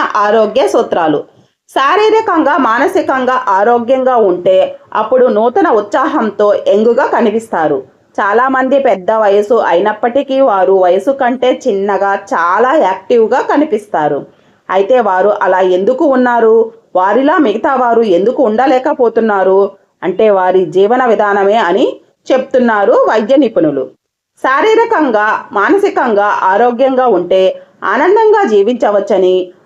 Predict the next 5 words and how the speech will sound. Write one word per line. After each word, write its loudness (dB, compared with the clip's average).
ఆయుష్ 2
కూడా 0
పెరుగుతుందని 0
వైద్య 0
నిపుణులు 2